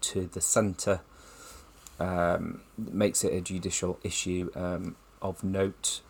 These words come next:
and so that doesn't put Moan in a, um, great position either. In terms of privacy, there's no misuse of private information here, so we need not concern ourselves,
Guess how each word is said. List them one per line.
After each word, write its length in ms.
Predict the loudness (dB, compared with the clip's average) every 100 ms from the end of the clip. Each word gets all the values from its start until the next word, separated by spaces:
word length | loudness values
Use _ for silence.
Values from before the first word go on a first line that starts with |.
| -2
and 240 | 0 2
so 880 | 2 4 4 6 4 4 2 0 -2 -4 4
that 160 | 4
doesn't 240 | 4 0 0
put 440 | 2 0 0 -4 -4
Moan 480 | -2 0 2 0 -4 -8 -20 -20 -20 -10
in 160 | -6 -2
a, 360 | -2 -2 -2 -4
um, 440 | -6 -4 -4 -4 -4
great 280 | -2 -2 -2
position 520 | -4 -2 -4 -4 -4 -8 -10
either. 420 | -4 -2 0 -2 -2 -10 -20 -16 -4
In 120 | -2
terms 340 | 2 4 4
of 260 | 4 2 0
privacy, 600 | 4 4 4 4 6 6
there's 240 | 4 0 0
no 140 | 0
misuse 460 | 0 -4 -4 -4 -6
of 60 |
private 340 | -4 -4 -2 -4
information 600 | -6 -6 -4 -4 -4 -6
here, 260 | -4 -2 0
so 160 | -2
we 80 | -2
need 160 | -2 -2
not 180 | -4
concern 380 | -4 2 4 4
ourselves, 400 | 2 2 0 -2